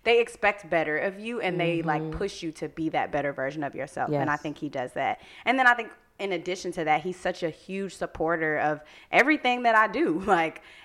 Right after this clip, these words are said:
Speaker 1: and coming down to the podcast, like, loaning us his camera, being out in twenty-five degrees weather with us to shoot this video for the podcast. Like, he's always just down to ride. Um, and I think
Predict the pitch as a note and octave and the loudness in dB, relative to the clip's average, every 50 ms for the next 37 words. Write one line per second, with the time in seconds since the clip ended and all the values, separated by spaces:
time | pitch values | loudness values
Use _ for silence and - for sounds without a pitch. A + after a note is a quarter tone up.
0 | - - F#3+ G3 G3+ G3 F#3+ F#3 F3+ E3 - - - - - G3+ G#3 G3+ F#3+ F3+ | -8 -2 0 2 4 4 2 2 0 -2 -4 -8 -10 -6 -4 -2 -2 0 2 4
1 | F3+ F3+ F3+ - D#3+ D3+ - - D#3+ D#3 F#3 G3 - F3 D#3 D3+ - D#3 D3 - | 4 4 4 0 -4 -6 -2 0 4 4 4 4 4 2 2 2 2 -2 -4 -2
2 | D#3+ D3+ D#3+ E3 F3 F3 F3 E3+ E3+ E3 D#3+ D#3+ - E3 D3+ - - - C#4 C#4 | 0 4 4 6 6 6 4 2 2 2 0 -2 -2 -4 -4 -4 -2 0 2 4
3 | C4+ A#3+ G3 E3+ D#3+ D3+ D3+ - - - - - - F3+ F#3+ G3+ G3+ G3 F#3+ F#3 | 4 4 4 4 2 2 2 -2 -8 -20 -20 -10 -4 -2 0 2 4 6 8 10
4 | F3+ F3+ F3 - F3 F3 E3+ E3+ E3 D#3+ - - - - A#3 A3 G#3+ G3+ - G3+ | 10 8 8 6 4 2 2 2 0 -2 -4 -8 -8 -4 -2 -2 -2 2 4 6
5 | F3+ F3 E3+ E3 E3 F3+ F3+ F#3 F3 F3 D#3+ D#3 - - F3 G#3 A3+ A#3+ A#3 A3 | 6 6 6 2 0 2 2 2 2 2 -2 -6 -12 -6 0 4 4 4 4 2
6 | G3 F3+ F#3 F3 - D#3 D#3 D#3 D3 - - F3 D#3 - - G#3 - - E3+ E3 | 2 2 2 2 2 2 0 0 0 -2 -4 -6 -6 -6 -6 -8 -6 -4 -2 -4
7 | E3 D#3 G3+ A#3+ A3 G#3 F3+ E3+ E3 - E3 C#3+ - - D3+ C#3 C3+ - - C#3 | -2 -2 -4 -2 0 4 4 4 4 2 -2 -6 -4 -2 0 0 0 -2 -4 -6
8 | C3+ C#3 - D3+ C#3+ C3+ - - - - - - F#3 F#3 F3 E3 D#3 D#3 D3+ C#3+ | -6 -4 -2 -4 -4 -4 -6 -14 -20 -18 -10 -6 0 6 8 8 8 8 4 0
9 | D3+ D3 C3+ D3 C3+ C3 C3 B2+ A#2+ B2 B2 A#2+ A#2 A#2 G#2 - - - D3 C#3+ | -4 -6 -4 -2 -2 -2 -4 -4 -4 -2 -2 -2 -2 -2 -4 -4 -4 -4 -4 -2
10 | C#3+ C#3 C#3 C#3+ D3+ _ _ _ _ _ _ _ - - - G#3 G3 F#3+ F#3+ F#3 | -2 -4 -6 -10 -12 _ _ _ _ _ _ _ -20 -12 -6 0 4 4 4 4
11 | F#3+ F#3+ F#3 F3+ - | 2 -2 -4 -4 -6